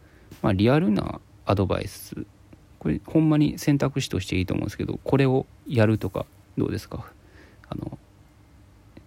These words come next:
これ？あの、ラジオトークですね。はい。ラジオトークをやるとかどうですか？ね。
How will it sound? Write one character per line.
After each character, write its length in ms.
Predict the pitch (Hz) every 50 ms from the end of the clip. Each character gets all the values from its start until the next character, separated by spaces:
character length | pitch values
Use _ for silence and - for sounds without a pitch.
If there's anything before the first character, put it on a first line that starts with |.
| - - -
こ 140 | - - -
れ？ 160 | 95 117 180 - - - - - - - _ _ - _ _ - -
あ 100 | - -
の、 100 | 90 - -
ラ 140 | 95 95 92
ジ 80 | 101
オ 60 | 98
ト 140 | 92 - 64
ー 40 | -
ク 100 | - -
で 80 | - -
す 100 | - -
ね。 160 | - 110 - - - - - - - - - - - - - -
は 140 | - - -
い。 80 | - - - - - - - - - - - - - - - - - - - - - - -
ラ 140 | - 107 104
ジ 100 | 101 110
オ 100 | 107 104
ト 200 | - 123 110 92
ー 20 |
ク 140 | - - -
を 180 | - - - - _ -
や 160 | 104 98 92
る 100 | 90 90
と 140 | - - -
か 140 | - - -
ど 120 | 101 92
う 60 | 80
で 80 | - -
す 100 | - -
か？ 180 | - - 113 - - - - - - - - - - - - - - - - - - - - - _ - - - - - - - - - - - - - - -
ね。 160 | - 87 -